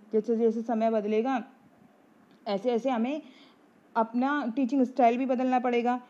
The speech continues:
परीक्षा उन्मुख दृष्टिकोण के आधार पर कौशल से शिफ्ट करें, जहां छात्र परिमाण, परिणाम पर ध्यान केंद्रित करते हैं। मतलब कि बस जो है, अ, किस पर ध्यान दें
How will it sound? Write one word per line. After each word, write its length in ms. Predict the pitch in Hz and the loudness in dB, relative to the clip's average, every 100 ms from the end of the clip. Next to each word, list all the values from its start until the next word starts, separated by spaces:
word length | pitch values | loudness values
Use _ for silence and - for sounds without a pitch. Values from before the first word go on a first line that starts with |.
| - - | -20 -2
परीक्षा 400 | 254 269 - 311 | -2 -2 -2 -2
उन्मुख 340 | 262 254 269 | 2 4 4
दृष्टिकोण 640 | 262 240 262 294 277 277 294 | 4 2 2 -2 -2 -2 0
के 80 | |
आधार 240 | 294 226 220 | 0 2 2
पर 160 | 240 | 0
कौशल 380 | 269 269 269 294 | -2 0 2 2
से 160 | 277 285 | 0 -4
शिफ्ट 360 | 285 262 - | -2 -4 -4
करें, 260 | 262 247 277 | -2 0 0
जहां 240 | 269 262 | 2 2
छात्र 300 | 285 269 254 | 2 0 0
परिमाण, 500 | 277 269 262 254 247 233 - 220 | -2 0 0 0 -2 -4 -6 -4
परिणाम 440 | 247 262 262 226 | 0 2 2 0
पर 100 | 247 | -2
ध्यान 280 | 254 262 220 | 0 0 0
केंद्रित 380 | 202 190 185 175 | -2 -4 -6 -6
करते 260 | 165 - | -8 -8
हैं। 160 | 156 156 - - - 240 | -10 -10 -18 -20 -8 -2
मतलब 380 | 262 285 320 320 - - | 0 2 2 0 -18 -4
कि 80 | 269 | 0
बस 340 | 254 311 311 240 | 4 2 0 -2
जो 180 | 247 240 | 2 4
है, 340 | 247 320 330 | 4 0 -2
अ, 480 | - 247 247 240 226 | -2 0 2 0 -2
किस 160 | 285 269 | -4 0
पर 160 | 320 | 2
ध्यान 300 | 247 226 247 | 4 2 2
दें 160 | 302 | 0